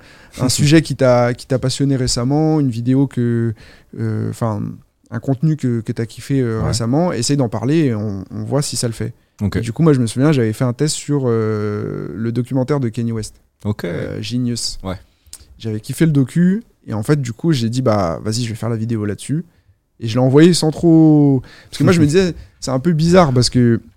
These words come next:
Speaker 1: moi, je suis en train de faire, euh, du host sur les talk shows.
Speaker 2: Ouais.
Speaker 1: Et là, on me propose de raconter des histoires. Euh, c'est un exercice quand même très différent. En
Speaker 2: Bah,
Speaker 1: fait,
Speaker 2: c'est, c'est dur quand même, en vrai, c'est
Speaker 1: je
Speaker 2: un
Speaker 1: pense
Speaker 2: truc.
Speaker 1: pour les gens qui regardent, peut-être ils se disent, « Ouais, c'est un peu pareil » parce que en gros, euh,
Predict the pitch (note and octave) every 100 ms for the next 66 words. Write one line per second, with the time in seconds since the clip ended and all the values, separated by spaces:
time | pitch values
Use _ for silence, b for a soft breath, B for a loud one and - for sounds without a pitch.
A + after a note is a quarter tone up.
0 | _ _ - D3 C3 B2 C3 B2+ C#3+ C3
1 | A#2+ A#2 A2+ G#2+ G#2+ G#2 - B2 B2 -
2 | D3+ - - - A#2+ A#2+ A#2+ A#2+ - F3+
3 | G3 - F2+ - _ _ _ B2 D#3 C#3+
4 | - A#2+ E3 E3 C#3 A#2 A#2+ A#2 - C#3
5 | D3+ D3 D#3+ C3+ A#2+ C3+ E3 F#3 F#3 -
6 | b b b - A#2+ A#2+ A#2 A2+ A2+ A#2
7 | A2+ - - A#2 B2+ A#2 A#2+ - A#2+ A#2+
8 | A#2 - E3+ D#3 D3+ D#3 C#3+ - F3 F3
9 | - - - - E2+ A3+ - A#2+ G2 E2+
10 | E2 F2 - - F3+ D3 C3+ C#3+ D3+ D3
11 | D#3+ F3 E3 C3+ C3 C3 C3 E3 C3 G#2
12 | G#2+ C3 A2+ C3+ D3+ B2+ A2+ B2+ B2 A#2+
13 | C#3 C#3 A#2 A2